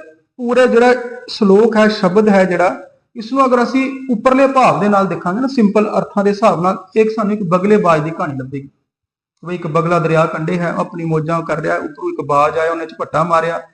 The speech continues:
ਜਿਸ ਲਈ ਬਾਜ ਨੇ ਝਪੱਟਾ ਮਾਰਿਆ, ਬਗਲੇ ਕੋਲ, ਅਹ, ਬਚਨ, ਬਗਲੇ ਨੇ ਬਚਣ ਦੇ ਬੜੇ ਯਤਨ ਕੀਤੇ, ਲੇਕਿਨ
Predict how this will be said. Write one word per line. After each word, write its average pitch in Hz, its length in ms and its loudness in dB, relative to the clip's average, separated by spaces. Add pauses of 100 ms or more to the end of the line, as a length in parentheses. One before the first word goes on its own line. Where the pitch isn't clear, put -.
(240)
ਜਿਸ 160 180 -6
ਲਈ 208 100 4
ਬਾਜ 170 320 4
ਨੇ 180 100 2
ਝਪੱਟਾ 175 400 0
ਮਾਰਿਆ, 190 460 2 (280)
ਬਗਲੇ 170 380 2
ਕੋਲ, 196 400 2 (140)
ਅਹ, 160 320 4
ਬਚਨ, 196 480 0
ਬਗਲੇ 190 240 4
ਨੇ 226 60 4
ਬਚਣ 202 260 2
ਦੇ 220 100 4
ਬੜੇ 202 180 4
ਯਤਨ 214 320 2
ਕੀਤੇ, 247 380 -2
ਲੇਕਿਨ 226 340 0